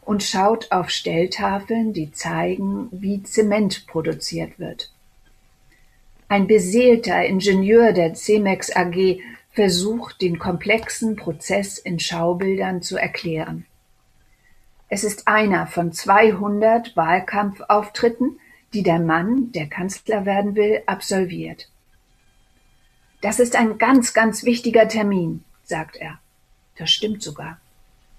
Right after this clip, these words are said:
Die Produktion von Zement sorgt global für acht Prozent der C O zwei Emissionen,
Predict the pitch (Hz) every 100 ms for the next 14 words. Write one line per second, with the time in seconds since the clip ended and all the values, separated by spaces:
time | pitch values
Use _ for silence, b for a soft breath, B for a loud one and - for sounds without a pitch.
0 | - - _ _ - _ _ _ _ _
1 | _ _ 240 202 247 226 226 262 269 269
2 | 220 185 - 180 196 233 269 - 190 180
3 | 180 - 190 170 160 165 160 180 247 262
4 | - 170 - 208 233 - - - 233 214
5 | - 185 202 214 214 165 151 180 185 185
6 | - 180 180 175 170 160 180 165 170 165